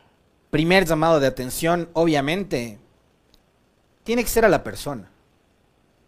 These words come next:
Los intereses de quienes llegan a una asamblea, a un parlamento, tienen que estar más allá del metro cuadrado.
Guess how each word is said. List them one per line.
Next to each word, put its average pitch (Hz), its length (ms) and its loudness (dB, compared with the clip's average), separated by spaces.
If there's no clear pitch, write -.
Los 156 180 0
intereses 170 920 -2
de 143 180 -6
quienes 143 380 -6
llegan 160 560 2
a 120 180 -4
una 131 280 -6
asamblea, 120 720 0
a - 20 4
un 123 140 -6
parlamento, 123 840 -6
tienen 214 280 -2
que 180 100 -2
estar 190 280 2
más 180 260 0
allá 185 440 2
del 131 220 -6
metro 139 320 -6
cuadrado. 107 540 -4